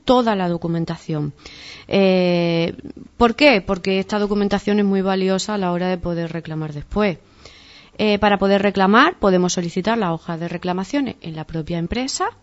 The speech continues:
donde hemos contratado o acudir a cualquier oficina del Consorcio Extremeño de Información al Consumidor, eh, donde nos podrán tramitar, ayudar, asesorar a la hora de gestionar esta reclamación.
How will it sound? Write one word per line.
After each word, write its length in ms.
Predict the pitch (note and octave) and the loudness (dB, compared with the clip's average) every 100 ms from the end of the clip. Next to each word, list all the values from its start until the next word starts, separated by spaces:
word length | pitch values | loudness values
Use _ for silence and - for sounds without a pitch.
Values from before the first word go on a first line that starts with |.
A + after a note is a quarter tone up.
| _ | _
donde 240 | F3 E3 D#3+ | -8 -6 -4
hemos 160 | D#3 | -6
contratado 640 | - F#3+ G#3 C4 G#3+ A#3+ - - - - - | -4 -4 -2 -2 0 -2 -4 -14 -20 -20 -4
o 200 | - C4+ | 4 4
acudir 400 | E4 G#3 F#3 F#3 | 4 2 0 2
a 80 | C4+ | 0
cualquier 360 | - E3+ D#3 D#3+ | -2 -6 -4 -8
oficina 520 | - F3 - G#3+ B3+ | -6 -10 -6 -2 -2
del 140 | C#4 F#3+ | -2 -4
Consorcio 400 | F3 E3+ D#3+ E3+ | -6 -6 -8 -8
Extremeño 400 | - F3 F#3 A3 | -8 -4 -2 -2
de 40 | |
Información 640 | G3 - E3+ D#3+ - E3 D#3+ | -4 -6 -8 -8 -10 -8 -6
al 80 | D#3+ | -6
Consumidor, 640 | E3+ F3 G#3+ A3+ A3+ C4 - - - - - | -6 -6 0 0 2 0 -2 -16 -20 -16 -2
eh, 220 | F#3+ F3+ | 0 2
donde 220 | F3 F3 | 2 2
nos 100 | E3+ | -2
podrán 440 | - D#3+ D#3+ E3 | -2 -4 -2 -2
tramitar, 640 | F3 F#3+ F#3 E3 G3 G#3 A3+ | -2 -2 -2 -2 0 0 0
ayudar, 540 | G3+ F3 E3+ F3+ F#3+ | 0 0 0 0 0
asesorar 680 | G3+ - E3+ F3 F3 G3+ A3 - - - | -2 -6 -6 -4 0 0 0 -4 -20 -6
a 100 | F#3+ | -2
la 180 | G3 F3+ | 2 2
hora 320 | F3 F3+ G3+ | 2 2 0
de 180 | F#3 F#3+ | 0 -2
gestionar 480 | - - F#3 E3+ F3 | -6 -6 -4 -2 -4
esta 200 | - F#3 | -6 -8
reclamación. 720 | E3 D#3 C#3+ D3 E3 C#3 C#3 | -8 -6 -8 -6 -6 -4 -6